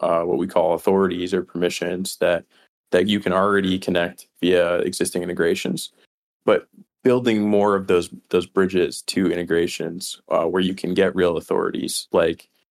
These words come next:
uh, signing on a multisig, uh, we did, uh, as a custom Zodiac module. That, you know, it's a great example of, like, custom dev work that extends the protocol's functionality and,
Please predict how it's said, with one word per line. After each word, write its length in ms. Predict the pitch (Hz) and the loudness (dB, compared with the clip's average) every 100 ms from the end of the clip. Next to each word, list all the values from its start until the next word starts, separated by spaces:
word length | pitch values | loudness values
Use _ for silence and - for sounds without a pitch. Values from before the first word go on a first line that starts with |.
| - | -4
uh, 140 | 82 78 | -2 0
signing 480 | - 95 95 92 85 | 0 0 2 0 0
on 80 | |
a 40 | 85 | 0
multisig, 640 | 104 113 92 - 82 90 - _ 82 | 0 0 -2 0 0 -2 -10 _ -2
uh, 140 | 82 | 0
we 120 | 90 | 0
did, 360 | 92 85 85 - _ | 0 0 0 -4 _
uh, 200 | - 80 | -2 0
as 120 | 82 90 | 0 -2
a 60 | |
custom 320 | - 95 92 | -4 -4 -4
Zodiac 480 | 87 95 92 82 - | 0 2 2 0 -2
module. 520 | 82 80 - 78 80 - _ _ _ _ _ - | -2 -2 -2 -4 -4 -8 _ _ _ _ _ 0
That, 200 | 104 95 | 0 0
you 100 | 104 | 0
know, 60 | 92 | 0
it's 160 | 92 98 | 0 -4
a 60 | |
great 240 | 92 98 95 | 0 2 2
example 480 | 95 85 67 82 80 | 0 0 2 2 2
of, 100 | 82 | 0
like, 160 | 80 | 0
custom 400 | - 92 - 95 | 0 -2 0 -2
dev 260 | 90 85 87 | 2 0 0
work 220 | 82 - | -2 0
that 160 | 82 85 | -2 -2
extends 640 | - - 95 85 90 90 | -4 -2 0 0 -2 -4
the 80 | 90 | -4
protocol's 760 | - 87 82 87 87 85 87 | 0 -2 0 0 2 0 -2
functionality 880 | - 85 - 82 82 92 117 143 | -4 -6 -4 -2 0 2 2 0
and, 100 | 123 | 0